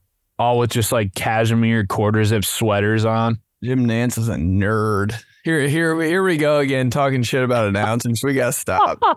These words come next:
Speaker 1: <laughs> Dude, I love, uh, did, well, s-,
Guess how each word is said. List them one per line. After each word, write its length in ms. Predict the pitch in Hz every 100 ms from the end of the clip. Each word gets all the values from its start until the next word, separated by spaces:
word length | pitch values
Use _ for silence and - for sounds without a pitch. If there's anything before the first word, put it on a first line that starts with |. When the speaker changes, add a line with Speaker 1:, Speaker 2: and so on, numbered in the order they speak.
| -
Speaker 1:
<laughs> 120 | 359 - 247 254 214 196 139 -
Dude, 180 | 151 147
I 100 | 139
love, 380 | 143 160 165
uh, 340 | 160 139 127 107 _
did, 280 | 127 135 131
well, 220 | 127 135
s-, 240 | 113 -